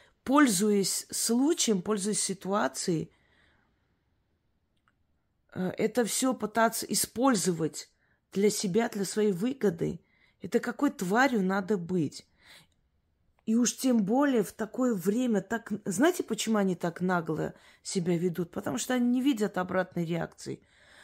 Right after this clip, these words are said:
Они не видят никакой реакции. Обосрала страну бабка-пугачиха, возвращается здесь корпоративы петь.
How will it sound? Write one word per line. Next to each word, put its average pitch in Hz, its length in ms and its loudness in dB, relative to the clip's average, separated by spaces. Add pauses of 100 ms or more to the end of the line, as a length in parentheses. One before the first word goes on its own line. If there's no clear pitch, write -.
(100)
Они 285 240 8
не 294 120 8
видят 226 320 2
никакой 226 520 0
реакции. 196 760 0 (1700)
Обосрала 285 720 6
страну 190 640 0 (380)
бабка-пугачиха, 190 1400 0 (420)
возвращается 254 840 2
здесь 202 340 -4
корпоративы 202 840 -2
петь. - 460 -6